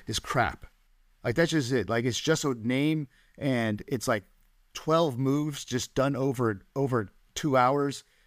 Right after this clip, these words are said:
and it's nothing. I mean, maybe it's something to, to a white belt or a blue belt, but it's really n-, uh, it was really nothing new. It's in forty other people's instructionals. And, but if, if they put out something amazing, like, man, I've bought Jake McKenzie's D V Ds.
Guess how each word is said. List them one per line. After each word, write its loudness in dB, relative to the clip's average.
and 0
it's -4
nothing. -2
I 0
mean, 2
maybe 2
it's 0
something 0
to, -2
to -2
a 0
white 0
belt 2
or 2
a 2
blue -2
belt, 0
but 0
it's -8
really 2
n-, -4
uh, -6
it -6
was -4
really 4
nothing 0
new. 2
It's -4
in -6
forty 2
other 2
people's -2
instructionals. -4
And, -2
but 4
if, 0
if 0
they 2
put -2
out 4
something -2
amazing, -2
like, -2
man, -2
I've -2
bought 2
Jake 0
McKenzie's -2
D 0
V -2
Ds. -6